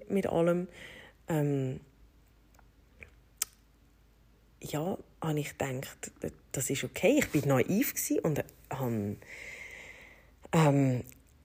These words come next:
Beratungen gegeben, ohne dass sie das schon hat müssen zahlen. Und schlussendlich habe ich das Geld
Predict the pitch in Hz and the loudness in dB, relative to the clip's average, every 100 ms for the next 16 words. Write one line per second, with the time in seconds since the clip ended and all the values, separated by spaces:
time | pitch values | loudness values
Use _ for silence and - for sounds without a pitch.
0 | - _ _ _ _ _ _ _ _ _ | -20 _ _ _ _ _ _ _ _ _
1 | - - - 180 165 185 214 190 180 170 | -20 0 8 10 10 6 4 0 2 2
2 | 151 - 180 208 214 175 - 147 135 - | 2 4 6 8 6 4 0 -2 -2 -2
3 | 131 131 131 135 - - 143 220 427 - | -2 -2 -2 -4 -6 0 4 4 2 -6
4 | - - - - - - _ - 160 151 | -20 -20 -20 -20 -20 -20 _ -2 0 0
5 | 151 - - 165 - - 147 175 247 - | -2 -4 -2 0 -2 2 4 4 2 0
6 | - 170 254 - - _ _ - - 151 | 2 4 2 -4 -10 _ _ -18 -8 -2
7 | 147 143 - - - - 120 135 151 - | 0 -2 -4 -6 -2 0 2 2 0 -4